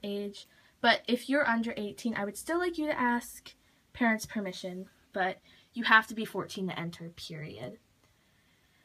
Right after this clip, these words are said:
And then, oops, there's a tag on that. <laughs>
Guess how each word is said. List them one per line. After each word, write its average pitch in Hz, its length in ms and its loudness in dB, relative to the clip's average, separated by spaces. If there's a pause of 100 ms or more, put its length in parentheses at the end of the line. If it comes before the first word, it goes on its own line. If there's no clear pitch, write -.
(340)
And 247 220 0
then, 233 420 -2 (460)
oops, - 260 -16
there's - 220 -14
a - 40 -20
tag - 560 -20
on 196 180 -16 (200)
that. 240 160 -2
<laughs> 240 40 -10